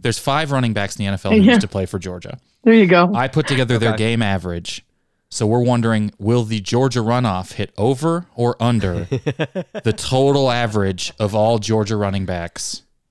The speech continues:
Speaker 3: Okay.
Speaker 1: in the league? So here's the five running backs. Nick Chubb,
Speaker 2: Okay.
Speaker 1: DeAndre Swift. When you start
Speaker 2: Yep.
Speaker 1: to look up Alabama or Georgia players in the N F L, you understand why college football is so top
Speaker 2: Yeah.
Speaker 1: heavy. It's insane.
Speaker 2: Yeah.
Speaker 1: 'Cause this
Speaker 2: Yeah.
Speaker 1: is from, it's guys who were all there in the last three years.
Speaker 2: Yeah.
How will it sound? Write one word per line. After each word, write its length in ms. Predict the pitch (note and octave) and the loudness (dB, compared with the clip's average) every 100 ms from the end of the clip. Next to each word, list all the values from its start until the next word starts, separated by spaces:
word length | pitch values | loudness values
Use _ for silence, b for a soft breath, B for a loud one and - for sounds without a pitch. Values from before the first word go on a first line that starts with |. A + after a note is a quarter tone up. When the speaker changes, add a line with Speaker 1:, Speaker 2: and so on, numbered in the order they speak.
| - | -16
Speaker 3:
Okay. 300 | A#2 A#2+ G#2 | -12 -8 -4
Speaker 1:
in 100 | A2 | 0
the 80 | A#2 | 2
league? 160 | G#2+ G2+ | 2 0
So 160 | C3+ | 0
here's 200 | A2+ D3+ | 2 2
the 80 | E3 | 0
five 220 | - D#3 B2 | 0 0 2
running 200 | A2 G2 | 0 0
backs. 360 | F#2 F#2+ - - | -2 -6 -8 -4
Nick 200 | B2 - | -4 -4
Chubb, 440 | - G2+ F2 G2+ - _ _ _ _ - | -4 -2 -4 -8 -14 _ _ _ _ -4
Speaker 2:
Okay. 220 | D#3+ A2+ | 0 2
Speaker 1:
DeAndre 380 | A2+ B2+ D3+ D3 | 2 2 0 0
Swift. 520 | - A2 F#2 - - - b b - | -2 -4 -4 -6 -16 -20 b b -2
When 140 | F#3+ | 2
you 60 | A#3+ | 4
start 240 | D4+ C#4+ | 4 2
Speaker 2:
Yep. 80 | D#4+ | 0
Speaker 1:
to 40 | |
look 140 | D#3 F#3 | -2 -2
up 120 | C3 | -2
Alabama 480 | B2 C3 A2+ A#2 B2+ | 0 0 0 0 0
or 40 | |
Georgia 320 | G#2+ G#2+ G#2+ A2+ | 0 -2 -2 -2
players 260 | A#2+ A2+ | -2 0
in 40 | G#2+ | 0
the 60 | |
N 60 | G#2+ | -2
F 100 | F#2+ | -2
L, 100 | A2 | -2
you 180 | G#2+ A2+ | 0 0
understand 440 | C3 C3 - A2+ | 0 -2 -2 -2
why 100 | G#2 | -2
college 300 | G2 G#2 F#2+ | -2 -2 -2
football 260 | - F#2+ F#2+ | -4 -4 -4
is 60 | E2+ | -4
so 140 | G2+ | -6
top 240 | F2+ G2 F#3 | -6 0 4
Speaker 2:
Yeah. 160 | E3 | 4
Speaker 1:
heavy. 260 | D3 D3 D#3+ b b | 4 0 -6 b b
It's 180 | C3+ - | -4 0
insane. 340 | C#3 E3 E3 B2 | 2 4 4 2
Speaker 2:
Yeah. 160 | G2 - _ - | -2 -6 _ -4
Speaker 1:
'Cause 140 | D3 | 2
this 100 | G3 | 6
Speaker 2:
Yeah. 200 | F#3+ D#3+ | 6 6
Speaker 1:
is 60 | E3 | 4
from, 100 | F#3+ | 0
it's 120 | D#3+ | -2
guys 240 | G#3+ G#3 | 0 0
who 60 | G3 | 2
were 60 | |
all 60 | F#3+ | 2
there 100 | G3 | 2
in 80 | F3+ | 2
the 40 | |
last 220 | F3+ F3 - | 0 -2 -4
three 300 | C#3 D3 F#3 | -2 0 0
years. 720 | D3 G#2 F3 C#4 D#2+ - - F4+ F4+ | -2 -2 -2 -2 -4 -8 -12 -10 -2
Speaker 2:
Yeah. 280 | D3+ C#3 | 0 0